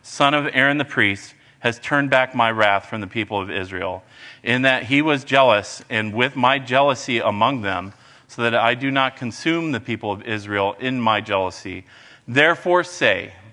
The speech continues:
'Behold, I give to him my covenant of peace.'" And it shall be to him and to his descendants after him the covenant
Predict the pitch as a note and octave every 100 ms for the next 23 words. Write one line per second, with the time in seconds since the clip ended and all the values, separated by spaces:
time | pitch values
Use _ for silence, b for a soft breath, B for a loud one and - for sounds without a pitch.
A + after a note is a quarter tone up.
0 | _ A#2+ G#2 B2+ C3 B2 A2 F#2+ F2+ b
1 | b b - B2 C#3 C#3 D#3+ C#3 C3+ C3
2 | B2+ A#2 G#2 - D3 C#3+ C#3+ C#3+ C#3 -
3 | - G2+ - A#2+ F#2+ - - _ B B
4 | B - A#2+ B2 - C3+ A#2 D3 D3 G3
5 | C3+ F#3 D3 A#2+ A#2+ B B B _ E3+
6 | G3+ G#3+ - G#3 F3+ F3+ F3 - F3+ F3+
7 | E3+ - C#3+ E3+ E3+ C3 B2 B2+ A#2 -
8 | E3 F3 F3 F3+